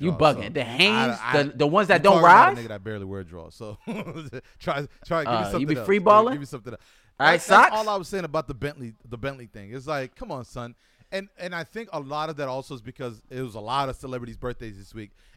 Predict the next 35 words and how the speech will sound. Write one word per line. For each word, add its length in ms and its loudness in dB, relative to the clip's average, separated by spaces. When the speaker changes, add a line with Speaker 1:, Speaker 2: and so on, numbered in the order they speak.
Speaker 2:
and 220 -16
everybody 460 -6
was 120 -14
getting 180 -16
a 40 -20
car, 480 -10
which 240 -8
they 120 -6
can 180 -12
afford 320 -8
themselves. 600 -10
Speaker 1:
The 180 0
same 300 -4
Bentley, 300 -6
though. 180 -10
That 200 -4
Bentley 200 -6
must 160 -12
be 100 -18
nice. 320 -14
Speaker 2:
I 120 -8
don't 140 -8
know. 220 -16
Oh, 120 -4
maybe 280 -8
that 160 -6
is. 220 -14
Maybe 260 -8
it's, 220 -10
it's 200 -10
one 240 -8
that 140 -10
you 160 -14
can't 280 -12
get. 200 -14